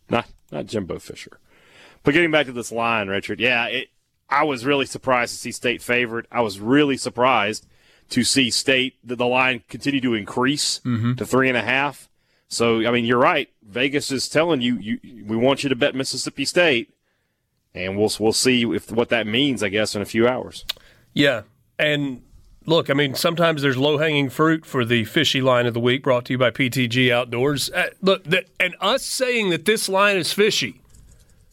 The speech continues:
Speaker 2: is not saying Mississippi State can't win. It's not saying absolutely Kentucky will win. It just says that when you look at this one at face value, you're like,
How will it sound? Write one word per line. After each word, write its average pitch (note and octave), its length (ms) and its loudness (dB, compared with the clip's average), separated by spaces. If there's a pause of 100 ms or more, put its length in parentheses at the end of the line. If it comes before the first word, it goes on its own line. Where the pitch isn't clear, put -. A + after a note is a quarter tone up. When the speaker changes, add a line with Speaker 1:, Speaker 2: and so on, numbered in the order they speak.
(260)
Speaker 2:
is D#3+ 200 0
not F3 240 0
saying C#3+ 600 -2 (480)
Mississippi C#3+ 500 0
State F3 300 0
can't F#3 280 0
win. G3+ 300 0 (600)
It's A2+ 220 -4
not D3 200 2
saying D#3+ 300 0
absolutely E3+ 560 -2
Kentucky E3 500 0
will A3+ 320 2
win. A#2+ 340 -2
It D3+ 200 0
just D#3+ 320 -2
says G#3 380 2
that D#3 120 -4
when D3 160 2
you C3+ 100 2
look D#3 280 0
at G3 100 -2
this G#3 240 0
one F#3 120 0
at E3+ 100 -4
face F#3+ 260 0
value, D#3 640 0 (640)
you're C#3+ 140 2
like, B2+ 240 -2